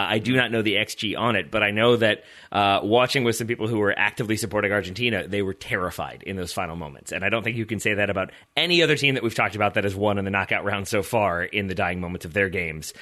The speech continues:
Whereas Argentina definitely felt like they were holding on for dear life at the end. And so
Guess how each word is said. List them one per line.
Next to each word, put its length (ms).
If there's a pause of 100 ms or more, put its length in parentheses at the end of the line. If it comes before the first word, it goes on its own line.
(160)
Whereas 300
Argentina 720 (320)
definitely 300
felt 160
like 80
they 80
were 100
holding 540
on 280
for 140
dear 240
life 280
at 100
the 160
end. 220
And 120
so 320